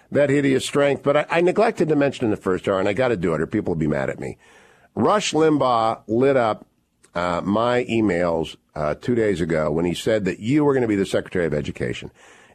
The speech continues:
And I, I don't expect you to comment on this, but I, I do wanna say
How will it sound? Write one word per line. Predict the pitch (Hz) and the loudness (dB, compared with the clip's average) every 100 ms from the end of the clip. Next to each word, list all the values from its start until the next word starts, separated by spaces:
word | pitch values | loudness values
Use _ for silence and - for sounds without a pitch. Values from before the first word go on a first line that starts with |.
| - | -4
And | 135 | 0
I, | 170 185 185 180 - | 2 2 2 0 -2
I | 127 | -2
don't | 131 151 160 | 0 2 2
expect | 156 - 139 - | 0 -2 -2 0
you | 113 | -2
to | |
comment | - 113 104 95 | -2 -2 0 0
on | 95 90 | 0 0
this, | 87 85 - - | 2 0 -2 -10
but | 98 117 | -4 0
I, | 120 127 | 0 0
I | 139 | -2
do | 160 - | 0 2
wanna | - 151 117 | 2 0 0
say | 151 117 95 | 0 0 0